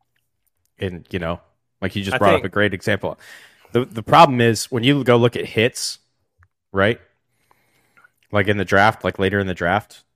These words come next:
Speaker 1: most of the hits that you're gonna find are nose tackles because we just don't take 'em high.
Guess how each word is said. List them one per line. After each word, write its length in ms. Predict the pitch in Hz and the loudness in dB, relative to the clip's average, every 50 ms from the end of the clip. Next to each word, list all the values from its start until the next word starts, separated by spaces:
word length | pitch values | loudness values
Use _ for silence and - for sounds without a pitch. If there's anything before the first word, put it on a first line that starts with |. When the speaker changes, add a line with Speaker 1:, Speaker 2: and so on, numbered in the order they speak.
| _ _ _ _ _ _ | _ _ _ _ _ _
Speaker 1:
most 420 | 110 104 107 107 120 143 - - 147 | -8 -2 4 6 6 6 4 2 0
of 40 | |
the 80 | 131 104 | 0 2
hits 240 | 92 120 127 - - | 4 2 2 2 0
that 120 | 110 101 - | -4 -4 -2
you're 80 | 107 | -2
gonna 160 | 95 107 90 | -2 -2 -2
find 260 | - - 107 113 107 92 | 0 2 2 2 2 0
are 40 | 87 | -2
nose 260 | 82 90 98 104 - | -2 0 0 0 0
tackles 480 | - - 73 73 76 - - - - - _ | -2 -6 -10 -10 -10 -14 -16 -18 -20 -20 _
because 240 | 85 - 104 98 107 | -8 -6 -6 -4 -4
we 100 | 104 101 | -4 -6
just 180 | - - - - | -6 -8 -10 -8
don't 160 | 101 104 - | -10 -10 -10
take 240 | - 107 113 - - | -10 -10 -8 -8 -10
'em 100 | 98 - | -12 -12
high. 240 | - 98 - - | -12 -14 -14 -14